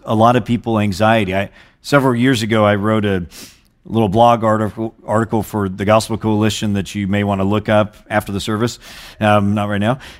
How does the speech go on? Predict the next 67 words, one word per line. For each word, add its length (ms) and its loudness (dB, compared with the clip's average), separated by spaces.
uh, 300 4
on 440 4
the 160 0
question 640 0
they 140 0
asked 220 0
me, 120 -2
you 140 -2
know, 100 -2
"What 160 2
is 140 -2
the 100 0
unforgivable 640 -2
sin?" 420 0
And, 240 -2
and, 360 0
uh, 260 4
I 140 4
remember, 960 2
I, 220 -4
I 80 -2
s-, 140 -6
talk 180 -10
about 220 -2
this 180 -4
in 60 -4
the 60 -2
article, 260 -2
I 80 2
remember 360 2
when 120 0
I 100 4
was 160 0
a 60 -2
young 340 0
Christian 580 -4
listening, 460 -2
I 80 0
doubt 300 -2
this 180 -8
even 160 -6
exists 340 -6
anymore, 220 -6
but 140 -6
there 80 -2
was 100 -4
this 180 -8
guy, 220 2
like, 200 -4
the 60 -8
Bible 480 -2
Answer 360 -8
Man, 380 -10
that 180 -10
you 200 -4
could 60 -2
listen 200 -2
to 80 -2
on 80 -2
the 80 -4
radio. 460 0
Anybody 220 -2
remember 280 -2
that? 180 0
I 80 -2
don't 180 -10
remember 340 -6